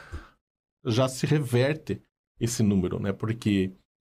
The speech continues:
a educação pública é a grande maioria, né, na educação básica, né?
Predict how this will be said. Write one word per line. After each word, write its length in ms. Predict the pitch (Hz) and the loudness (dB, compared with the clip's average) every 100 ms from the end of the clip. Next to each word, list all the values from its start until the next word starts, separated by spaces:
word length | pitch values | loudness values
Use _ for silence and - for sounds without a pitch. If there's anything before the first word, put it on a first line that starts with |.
| _ _ | _ _
a 80 | 143 | -4
educação 440 | 156 151 147 151 | -2 -2 0 0
pública 340 | 131 156 185 175 | 2 0 0 0
é 40 | |
a 40 | 143 | 0
grande 520 | 107 120 170 240 180 | 2 2 4 2 2
maioria, 720 | 147 123 110 104 113 185 254 - _ _ - | 2 4 2 2 2 2 0 -10 _ _ -6
né, 480 | 98 117 160 156 151 _ _ _ | -2 0 -2 -6 -12 _ _ _
na 100 | 120 117 | 0 0
educação 440 | 117 113 - 107 | 0 -2 0 0
básica, 640 | 95 98 113 139 185 262 - - _ _ _ _ _ _ - | 2 0 0 0 0 -2 -4 -10 _ _ _ _ _ _ -8
né? 280 | 110 127 | -4 -4